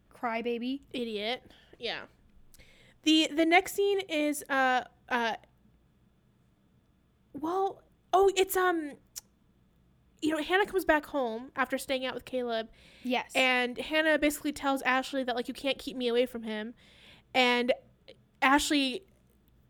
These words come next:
Speaker 2: you know, well, Caleb calls Hannah, and Hannah stupidly leaves her phone downstairs.
Speaker 1: Like an
Speaker 2: And
Speaker 1: idiot.
Speaker 2: yeah. And Ashley has a little conversation with Caleb,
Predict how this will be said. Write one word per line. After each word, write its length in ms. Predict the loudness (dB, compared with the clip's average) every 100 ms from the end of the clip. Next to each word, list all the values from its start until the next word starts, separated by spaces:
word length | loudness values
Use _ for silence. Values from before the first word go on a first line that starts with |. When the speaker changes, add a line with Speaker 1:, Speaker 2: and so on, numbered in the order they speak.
| _ 0
Speaker 2:
you 120 | 0
know, 280 | 2 -4 -2
well, 200 | -2 -2 4
Caleb 380 | 6 8 6
calls 460 | 4 2 6 4 2
Hannah, 300 | -2 -2 0
and 180 | -2 0
Hannah 260 | 0 0
stupidly 760 | -2 0 6 6 4 -4 -4 -4 -4
leaves 340 | -2 -2 0
her 140 | -2
phone 340 | 0 0 0 0
downstairs. 760 | -4 -6 -6 -6 -6 -8 -12 -20 -20 -20 -20 _ _ -8
Speaker 1:
Like 140 | -2
an 80 | 2
Speaker 2:
And 240 | 2 2 -2
Speaker 1:
idiot. 180 | -8 _ _ _ _ _ _ _ _ _ -20 _ -6
Speaker 2:
yeah. 360 | -2 -2 -2 -6 -20 -10 0
And 140 | 4
Ashley 300 | 4 4 2
has 120 | 0 2
a 40 |
little 120 | 2
conversation 540 | 2 0 0 -4 -2 -6
with 120 | -4
Caleb, 460 | -4 -4 -8 -12